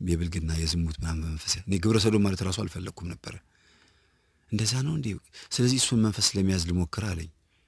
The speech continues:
"ችግር የለውም። ልሞክር ሳይሆን ትይዘዋለህ አንተ። ግን ተስፋ ስላሴን በጸሎት አስበው፣ ኃጢአተኛ ነው ይቅር በለው ብለህ ጸልይ" አልኩት። "እሺ፣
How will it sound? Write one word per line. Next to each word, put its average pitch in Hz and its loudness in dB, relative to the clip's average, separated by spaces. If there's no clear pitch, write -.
"ችግር 101 -4
የለውም። 82 -6
ልሞክር 98 0
ሳይሆን 135 0
ትይዘዋለህ 82 -4
አንተ። 82 -12
ግን 120 0
ተስፋ 90 -2
ስላሴን 82 -4
በጸሎት 85 -8
አስበው፣ 78 -4
ኃጢአተኛ 87 -4
ነው 80 -2
ይቅር 85 -4
በለው 76 -8
ብለህ 76 -8
ጸልይ" - -6
አልኩት። - -16
"እሺ፣ - 4